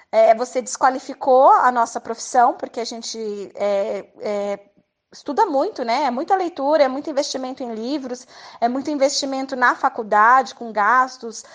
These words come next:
é, investimentos com pós-graduação, com cursos de formação, é muito investimento pra cobrar quarenta reais, né?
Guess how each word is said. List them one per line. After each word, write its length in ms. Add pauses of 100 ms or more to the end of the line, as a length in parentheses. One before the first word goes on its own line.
(260)
é, 220
investimentos 880
com 200
pós-graduação, 880
com 180
cursos 440
de 80
formação, 480
é 60
muito 240
investimento 600
pra 120
cobrar 360
quarenta 360
reais, 500
né? 220